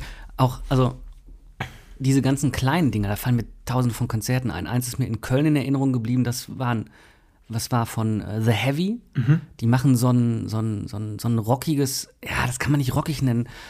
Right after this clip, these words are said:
Speaker 1: so ein hartes Funkzeug mit so einer Bläsersection
Speaker 2: Mhm.
Speaker 1: und dann aber schon mit einem,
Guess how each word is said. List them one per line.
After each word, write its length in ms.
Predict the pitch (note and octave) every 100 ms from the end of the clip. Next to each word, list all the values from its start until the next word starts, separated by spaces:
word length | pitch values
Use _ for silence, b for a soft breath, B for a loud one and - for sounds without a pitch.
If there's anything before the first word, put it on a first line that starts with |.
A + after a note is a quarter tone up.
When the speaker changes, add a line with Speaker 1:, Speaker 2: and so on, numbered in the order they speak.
| B
Speaker 1:
so 120 | C3
ein 160 | B2+ B2
hartes 340 | C#3+ F3 C#3+
Funkzeug 560 | - D3 F3 - B2 A2
mit 100 | A#2
so 80 |
einer 120 | C3+ B2
Bläsersection 1080 | A2+ C#3+ E3 F3 - F3+ - - F#3 F#3
Speaker 2:
Mhm. 60 | C#3
Speaker 1:
und 140 | D3
dann 140 | E3+ C#3
aber 260 | C3+ C#3
schon 280 | C3 - D3+
mit 120 | D3 C#3
einem, 240 | C3+ C3+